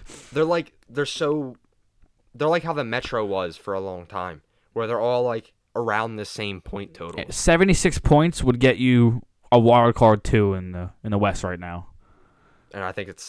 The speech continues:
Speaker 1: seventy-nine
Speaker 2: Rangers have
Speaker 1: apiece.
Speaker 2: seventy-six points right now, and they're
Speaker 1: I wouldn't count them out just yet.
Speaker 2: I wouldn't count them out either, but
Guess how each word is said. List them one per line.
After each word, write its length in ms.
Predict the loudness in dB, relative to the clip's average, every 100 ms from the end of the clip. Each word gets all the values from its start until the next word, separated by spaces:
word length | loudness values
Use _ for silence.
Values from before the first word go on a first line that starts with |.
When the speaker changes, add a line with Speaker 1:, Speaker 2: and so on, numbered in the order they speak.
| -2
Speaker 1:
seventy-nine 220 | 2 6
Speaker 2:
Rangers 340 | 6 4 4
have 140 | 2 0
Speaker 1:
apiece. 80 | 0
Speaker 2:
seventy-six 480 | 0 0 -2 -4
points 260 | -2 -4 -2
right 140 | -2
now, 220 | -2 -4 -6
and 140 | -4
they're 200 | -4 -6 -10 _ _ _ _ _ _ _ _ _ _ -8
Speaker 1:
I 80 | -4
wouldn't 240 | -4 -4 -6
count 240 | -6 -6
them 160 | -8 -8
out 240 | -8 -10
just 360 | -12 -14 -14 -4
yet. 60 | 0
Speaker 2:
I 20 |
wouldn't 180 | 0 -2
count 180 | -4 -4
them 40 | -4
out 100 | -2
either, 180 | 0 0
but 160 | -2